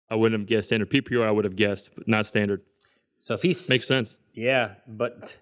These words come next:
Speaker 2: I think it's just that receiving, man. Eight for seventy-six he got. That's another huge, that's huge. If you think about it. And then he got eighteen on the ground. He's, he's a, he, I think he's fallen in the, the running back two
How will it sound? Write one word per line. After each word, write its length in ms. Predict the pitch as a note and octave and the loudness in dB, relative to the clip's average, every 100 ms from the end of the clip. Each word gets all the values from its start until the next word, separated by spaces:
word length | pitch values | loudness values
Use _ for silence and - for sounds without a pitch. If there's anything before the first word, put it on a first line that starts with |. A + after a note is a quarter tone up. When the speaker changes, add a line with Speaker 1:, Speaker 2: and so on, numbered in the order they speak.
| _ _ _ _ _ | _ _ _ _ _
Speaker 2:
I 100 | F#2+ | -2
think 160 | B2+ B2 | 2 2
it's 80 | B2 | 0
just 120 | A#2 | 2
that 120 | B2 | 2
receiving, 400 | A2+ A#2+ D#3+ A#2+ | 2 0 2 2
man. 120 | A2 | -2
Eight 180 | G#2+ B2 | 0 0
for 80 | C3 | 0
seventy-six 640 | - C3 B2+ A#2+ D3+ D3+ | 2 2 2 0 -2 0
he 60 | G#2+ | -2
got. 160 | G#2+ | 0
That's 200 | A2 C3 | 0 0
another 280 | - A2+ A#2+ | 0 2 0
huge, 240 | G#2 B2+ B2 | 0 -2 0
that's 200 | E3+ - | -2 -2
huge. 460 | C3+ F#3 A2+ - - _ _ | -2 0 0 -4 -20 _ _
If 60 | A#2+ | -4
you 80 | |
think 180 | A2+ E3+ | 0 2
about 300 | D3+ A2+ A2+ | 2 0 0
it. 140 | C#3 - _ _ _ _ - | -2 -6 _ _ _ _ -8
And 120 | A#2+ | -2
then 100 | A#2+ | 2
he 180 | A#2+ A#2 | 2 4
got 320 | A#2+ A#2 A#2 - - | 4 2 -2 -10 -12
eighteen 300 | A2+ B2 C3 | -10 -4 0
on 60 | B2+ | 2
the 60 | A#2+ | 2
ground. 380 | A2 C3+ C3 A2 | 2 2 2 0
He's, 220 | B2+ C3+ | -2 -4
he's 220 | A2+ C3 F3 | -6 -6 -6
a, 160 | D3+ - _ _ _ _ _ _ _ _ _ _ | -8 -10 _ _ _ _ _ _ _ _ _ _
he, 200 | C3+ - | -2 0
I 120 | B2 | 0
think 160 | E3+ D#3+ | 0 0
he's 160 | F3 - | -2 -2
fallen 320 | C#3 C#3+ C#3+ | 0 2 2
in 100 | C3+ | 2
the, 320 | C3+ C3 C3 G#2 | 0 0 -4 -2
the 360 | A#2+ B2 A#2+ A2+ | 0 2 0 0
running 180 | C#3 | 2
back 160 | C#3+ C3 | 2 0
two 320 | - G3+ E3+ | 0 0 -2